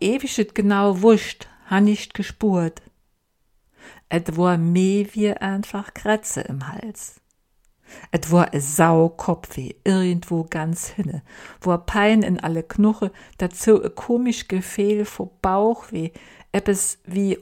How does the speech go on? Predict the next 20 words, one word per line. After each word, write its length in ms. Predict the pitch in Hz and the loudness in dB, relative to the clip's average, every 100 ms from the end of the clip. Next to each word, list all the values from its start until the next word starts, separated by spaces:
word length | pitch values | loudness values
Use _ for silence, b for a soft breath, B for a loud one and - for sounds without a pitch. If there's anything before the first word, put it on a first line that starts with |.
| - | 0
Hunger, 360 | 233 269 240 - | 2 4 2 0
oka 340 | 277 - - 233 | -2 -2 -4 -4
Appetit 520 | - 196 190 - 214 - | -6 -6 -4 0 -2 -2
in 280 | 196 185 170 | -2 -2 -2
Arm. 340 | 156 131 139 - _ _ _ _ _ _ B B B B _ _ | -6 -8 -12 -16 _ _ _ _ _ _ B B B B _ _
Deswegen 640 | 202 214 - 247 233 214 180 | 0 0 -2 0 2 2 0
wurdet 320 | 196 190 190 | -2 -2 -6
fast 460 | - - 262 - - | -6 -6 -6 -6 -4
e 40 | |
Erlösung, 840 | 202 190 185 196 226 220 233 226 B B B B _ | -2 0 2 2 2 0 -2 -2 B B B B _
wie 120 | 208 | 0
beim 420 | 202 190 180 180 180 | 2 0 2 0 -4
Schnelltest 920 | - 185 170 180 180 - 196 - - - | -4 0 2 2 -2 -2 -4 -4 -12 -4
endlich 640 | 185 214 214 208 202 - | 0 0 0 -4 -6 -10
zwo 340 | - 208 226 | -6 0 2
Balke 460 | 220 165 151 160 170 | 0 -4 -4 -4 -6
e 180 | - 160 | -6 -6
rot 400 | 156 196 175 - | 0 0 0 -2
aufgeblitzt 840 | 196 196 - - 143 143 - - - | -2 -2 -6 -12 -8 -10 -10 -14 -14
ha. 220 | 151 | -14